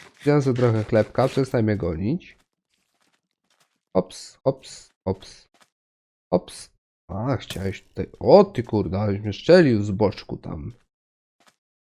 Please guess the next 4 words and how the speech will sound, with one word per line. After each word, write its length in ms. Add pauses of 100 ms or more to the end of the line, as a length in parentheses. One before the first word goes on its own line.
(400)
O, 360
Edek, 480
siema 360
Edek. 560